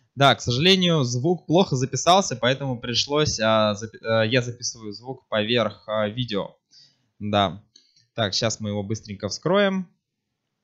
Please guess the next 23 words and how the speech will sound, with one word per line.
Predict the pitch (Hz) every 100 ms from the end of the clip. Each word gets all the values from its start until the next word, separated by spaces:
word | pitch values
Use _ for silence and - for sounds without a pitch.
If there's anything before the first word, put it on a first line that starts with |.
| _ _ -
и | 135
посмотрим, | 131 117 117 131 127 120 110
что | 104 - 107
там. | - 107 101 95
Я | 123
таки, | 170 175 156 113
с |
таким | - 139 143
компьютером | 127 127 135 117
ещё | 113 - 113
не | 123 120
сталкивался, | - 151 190 190 165 160 127
видел | 139 127 104
только | 107 -
один | 107 113 123
раз, | 175 190 - 123
но | 127 147 165 151
за | 113 113
ним | 120 139 123
не | 117
играл. | 117 113 92
В | -
принципе, | - 151 131 120 120 110 98